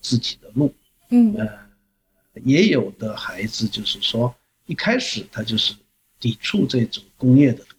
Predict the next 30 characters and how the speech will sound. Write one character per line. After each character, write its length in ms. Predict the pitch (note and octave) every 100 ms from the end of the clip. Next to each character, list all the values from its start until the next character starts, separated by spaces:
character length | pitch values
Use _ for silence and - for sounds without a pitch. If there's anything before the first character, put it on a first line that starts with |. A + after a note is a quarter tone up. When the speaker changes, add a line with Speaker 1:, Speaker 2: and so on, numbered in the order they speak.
| _
Speaker 1:
西， 200 | - - - _ _
Speaker 2:
是 200 | - B2
的。 100 | A#2+
Speaker 1:
他 60 | A#2+
要 120 | A#2
搞 200 | - - -
创 260 | - - A#2+
作 180 | A#2+
的 60 | - _
东 100 | G#2+
西， 200 | - - B2
那， 280 | D#3+ C3 A#2
那 220 | C#3 A2+
是 200 | - -
他 160 | - A2
是， 240 | - A2 G2+ _ _ _ _ -
呃， 100 | A#2
那 320 | A2 B2 A#2+
他 200 | - C3
自 180 | B2+ C3
己 160 | B2
受 220 | G2+ - A2+
苦 220 | - - -
活 100 | A2+
该 260 | D3 C#3 C#3
嘛， 160 | - - - -
就 220 | - A2 - - _
那 160 | A#2+ A2+
个 120 | -
就 140 | A2+